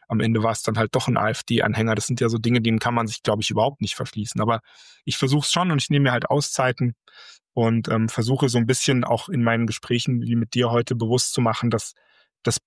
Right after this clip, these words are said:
Bild, was wir haben, wenn wir auf Social Media uns ein Bild von der Welt machen wollen, natürlich wirklich krass verzerrt ist. Also diese Algorithmen, die,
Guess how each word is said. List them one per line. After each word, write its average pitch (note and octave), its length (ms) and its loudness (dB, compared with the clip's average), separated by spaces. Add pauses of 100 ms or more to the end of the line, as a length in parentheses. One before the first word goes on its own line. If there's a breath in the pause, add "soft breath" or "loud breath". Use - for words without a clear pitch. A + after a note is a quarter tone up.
(120)
Bild, E3+ 300 2
was C#3+ 220 0
wir B2 140 2
haben, C#3 380 2
wenn A#2+ 180 0
wir B2 140 2
auf A#2 160 -6
Social B2+ 340 -2
Media D3+ 300 2
uns B2 260 -2
ein A#2 220 -4
Bild C3+ 260 0
von B2+ 160 -2
der A#2 180 2
Welt C#3 280 0
machen A2+ 360 -2
wollen, A2 240 0
natürlich C#3+ 500 0
wirklich D#3 480 -2
krass - 340 -2
verzerrt - 500 -2
ist. - 220 -8
Also A2+ 260 -2 (440 loud breath)
diese C3 180 0
Algorithmen, D3 640 0
die, C#3 280 -2